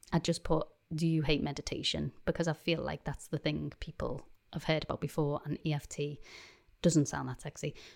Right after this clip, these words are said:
But go back and listen to that. It's similar to that in the fact that it is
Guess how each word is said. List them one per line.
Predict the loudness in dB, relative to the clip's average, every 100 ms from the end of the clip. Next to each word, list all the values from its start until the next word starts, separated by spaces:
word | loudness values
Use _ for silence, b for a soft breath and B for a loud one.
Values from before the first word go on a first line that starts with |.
| B
But | 0 0 6
go | 8
back | 8 4
and | 4
listen | 4 2 -2
to | 0
that. | -2 -2 -8 _ _ _ -4 4
It's | 6 6
similar | 8 10 12 8
to | 4
that | 4 4 2 4
in | 6 8 6
the | 2
fact | 0 -2 0
that | 2 4 2 -2 -2
it | -2 4
is | 4 4 0